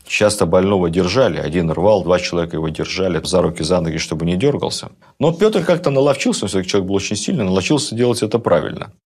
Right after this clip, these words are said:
Ну и потом в окружении знали, что лечение зубов поднимает царю настроение. Поэтому, если вдруг царь начинал на кого-то гневаться, тут же подзывали кого-то, у кого болели зубы, и просили царя помочь в лечении.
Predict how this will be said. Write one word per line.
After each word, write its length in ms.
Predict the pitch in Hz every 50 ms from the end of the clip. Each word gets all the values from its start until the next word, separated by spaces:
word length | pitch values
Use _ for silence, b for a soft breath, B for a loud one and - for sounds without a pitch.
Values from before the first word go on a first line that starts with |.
| _
Ну 100 | - 160
и 60 | 170 -
потом 300 | - 127 - 165 147 123
в 40 | 110
окружении 460 | 110 - 104 107 107 117 110 104 95
знали, 320 | 87 82 120 147 151 127 92
что 380 | 82 - - 82 78 - 80
лечение 440 | 82 87 92 - - 117 101 104 98
зубов 420 | - - 98 - - 151 - - -
поднимает 540 | 117 98 95 107 113 120 131 131 120 -
царю 240 | - - 117 117 120
настроение. 720 | 123 120 101 - - 131 131 117 92 71 - - - - - B B B B B B B B B -
Поэтому, 280 | 131 151 165 156 143
если 160 | 135 - 135
вдруг 240 | 123 113 139 135 -
царь 240 | - - 135 117 101
начинал 380 | 104 98 - - 113 104 98 95
на 80 | 98
кого-то 320 | 95 - 110 101 101 104 90
гневаться, 560 | 80 104 160 214 208 156 - - - - - _ _ _ _
тут 180 | - 156 165 131
же 120 | 170 165
подзывали 600 | - - - 120 107 92 123 127 135 120 107 98
кого-то, 520 | 90 - - 107 113 139 147 - 165 160 - B B B B B B B B -
у 60 | 104
кого 220 | - 117 113 107
болели 320 | 92 104 98 98 95 90 90
зубы, 360 | 85 82 87 87 87 - 131 B B B B B B B B B
и 120 | - - 208
просили 420 | - - 127 - - 151 156 151
царя 280 | 135 - - 107 135 143
помочь 360 | - 123 113 117 117 - -
в 20 |
лечении. 540 | 127 123 - - - - 76 73 - -